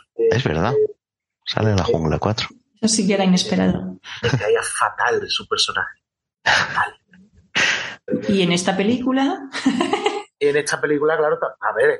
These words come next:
Speaker 1: que es un Harvey Weinstein, ¿no? Es un
Speaker 3: Claro, y
Speaker 2: Sí, pero en actor en vez de en productor. Pero bueno,
Speaker 3: Sí.
Speaker 2: sí,
Speaker 1: Claro.
Speaker 2: va a ser la misma mierda, sí. <laughs>
Speaker 1: Claro.
Speaker 3: Al
Speaker 1: Eh,
Speaker 3: principio entra y te lo va presentando y tú... y claro, tú puedes darle el beneficio de la duda, ¿no?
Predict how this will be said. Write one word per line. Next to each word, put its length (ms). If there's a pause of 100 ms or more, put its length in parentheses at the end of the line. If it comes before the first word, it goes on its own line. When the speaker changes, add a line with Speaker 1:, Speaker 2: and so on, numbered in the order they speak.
Speaker 1:
que 180
es 60
un 440 (120)
Harvey 240
Weinstein, 520
¿no? 340
Es 160
un 420 (460)
Speaker 3:
Claro, 480
y 100
Speaker 2:
Sí, 280
pero 160
en 80
actor 420
en 80
vez 80
de 60
en 80
productor. 340 (140)
Pero 140
bueno, 140
Speaker 3:
Sí. 140
Speaker 2:
sí, 140
Speaker 1:
Claro. 360
Speaker 2:
va 60
a 40
ser 140
la 220
misma 280
mierda, 340
sí. 180 (160)
<laughs> 580
Speaker 1:
Claro. 380 (720)
Speaker 3:
Al 120
Speaker 1:
Eh, 20
Speaker 3:
principio 500
entra 540
y 40
te 80
lo 120
va 120
presentando 640
y 60
tú... 280 (640)
y 80
claro, 340
tú 200
puedes 320
darle 180
el 60
beneficio 440
de 60
la 160
duda, 320
¿no? 260